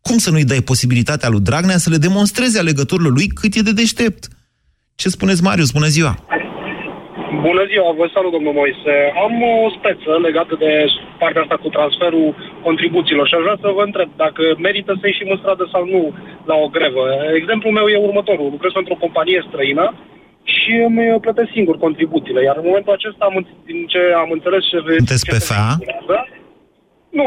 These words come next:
Speaker 2: nu, nu, nu, nu, ca angajat. Am un contract individual de muncă, însă îmi plătesc singur contribuțiile în baza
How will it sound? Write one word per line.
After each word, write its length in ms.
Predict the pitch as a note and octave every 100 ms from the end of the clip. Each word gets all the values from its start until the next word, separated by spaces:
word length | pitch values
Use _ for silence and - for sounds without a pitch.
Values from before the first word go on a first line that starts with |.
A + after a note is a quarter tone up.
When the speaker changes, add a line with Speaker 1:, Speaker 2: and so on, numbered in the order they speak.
| B3
Speaker 2:
nu, 60 | C4
nu, 60 | B3 F#3
nu, 60 | C3+ G3+
nu, 60 | C#4 F4+ D#4+
ca 60 | D4
angajat. 320 | C4+ C4+ G3 D3
Am 80 | G3+
un 60 | G#3
contract 240 | G3 G#3 F#3
individual 340 | F3+ E3+ F#3+ F3+
de 60 | E3 A#3+
muncă, 180 | C#4 C4
însă 140 | B3 A#3+
îmi 100 | A#3+
plătesc 220 | A#3+ A3+
singur 160 | A3 G#3+ G#3+
contribuțiile 500 | G#3 G#3 F3 - D3+
în 80 | E3+
baza 160 | E3